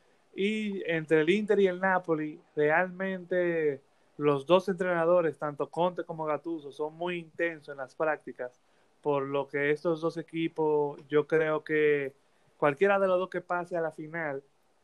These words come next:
yo creo que tendría ventaja sobre la Juve en ese sentido. Pero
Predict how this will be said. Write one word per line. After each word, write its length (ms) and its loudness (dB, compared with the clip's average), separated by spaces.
yo 180 4
creo 200 6
que 100 -2
tendría 360 8
ventaja 360 6
sobre 240 2
la 160 2
Juve 260 0
en 80 -2
ese 140 -6
sentido. 560 -6
Pero 440 4